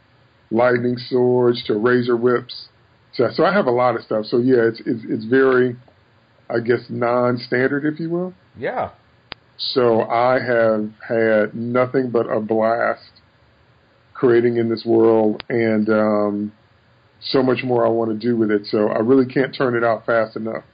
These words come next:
Speaker 1: <laughs>
Speaker 2: That's amazing, man. I love that concept.
Speaker 1: Yeah, yeah,
Speaker 2: I
Speaker 1: it's
Speaker 2: really
Speaker 1: been a lot.
Speaker 2: do. As someone, you know, I mean, my language gets a little crusty sometimes, but, um, you know, I do actually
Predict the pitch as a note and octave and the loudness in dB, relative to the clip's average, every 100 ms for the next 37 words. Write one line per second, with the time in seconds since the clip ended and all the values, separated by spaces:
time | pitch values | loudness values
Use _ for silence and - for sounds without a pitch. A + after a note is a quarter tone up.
0 | - - - D3 A3+ - - - - _ | -20 -14 -8 -2 -2 -2 -10 -12 -16 _
1 | - - A#2+ G3 B3 A#2+ G#2 D#3+ A2+ F#2+ | -16 -10 -6 -4 -6 -6 -6 -6 -8 -10
2 | F2+ G2 A2 D3+ G#2 A#2 C3+ F#2+ F#2 - | -10 -8 -4 -4 -2 -2 -2 -6 -8 -8
3 | A2 G#2 F2 C#2+ C#2 _ _ _ _ _ | -10 -10 -12 -14 -14 _ _ _ _ _
4 | _ _ _ _ _ _ _ _ _ _ | _ _ _ _ _ _ _ _ _ _
5 | - B2+ C#3 A#2+ - C3 B2 C3 B2 B2 | -6 0 0 2 0 0 0 -2 -2 -4
6 | E2 F#2 _ _ _ _ - _ - A2 | -6 -14 _ _ _ _ -20 _ -6 -4
7 | B2+ E3+ E3+ D#3+ D#3 E3 C#3+ C3 B2+ B2 | -2 -2 -2 -4 -4 -2 -2 -2 -4 -8
8 | G#2+ _ _ _ _ _ _ _ - C3+ | -12 _ _ _ _ _ _ _ -14 -4
9 | C3+ B2+ C3 B2+ - C3 - G#2+ G#2+ - | 0 0 -2 -6 -6 -10 -8 -8 -8 -6
10 | A2+ G#2 - G2 - F2+ F2+ F#2 F2+ F#2 | -6 -6 -8 -16 -12 -12 -10 -8 -10 -14
11 | - F2+ E2+ - _ _ _ _ _ _ | -12 -10 -10 -12 _ _ _ _ _ _
12 | _ _ _ F#2+ F#2+ F2+ E2+ E2+ F2 _ | _ _ _ -8 -6 -6 -8 -14 -20 _
13 | _ _ - F2+ F#2+ G2+ A2 G2+ A#2 G2 | _ _ -18 -12 -8 -4 -4 -6 -4 -2
14 | G#2 - G2 F2+ F2+ | -4 -6 -12 -12 -12